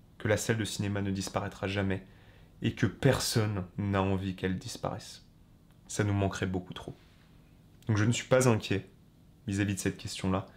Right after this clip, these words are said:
et je renouvelle aux exploitants mon soutien et je vous assure que dès que j'en aurai la possibilité, je me précipite en salle pour vibrer avec des inconnus.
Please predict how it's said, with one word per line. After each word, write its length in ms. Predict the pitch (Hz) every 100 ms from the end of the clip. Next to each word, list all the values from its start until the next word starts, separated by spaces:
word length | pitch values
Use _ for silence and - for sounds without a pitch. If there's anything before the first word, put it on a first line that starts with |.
| - - - - - - -
et 220 | 120 110
je 180 | 107 98
renouvelle 640 | 95 92 117 117 107 113 113
aux 80 |
exploitants 760 | 98 98 - - 92 - 95 - - -
mon 200 | 104 104
soutien 440 | - 104 - - - - - - - -
et 80 |
je 80 | 101
vous 260 | 98 101 104
assure 480 | 98 - 107 95 139 - - - - - -
que 100 | 107
dès 180 | 95
que 60 | 110
j'en 140 | 104
aurai 180 | 98 95
la 60 | 95
possibilité, 580 | 98 - 98 95 92 98
je 80 |
me 100 | 101
précipite 840 | 92 - - - 107 - 95 98 90
en 80 | 90
salle 240 | - 92
pour 160 | 95 90
vibrer 340 | 92 92 92
avec 180 | 92 92
des 180 | 87 -
inconnus. 320 | - - -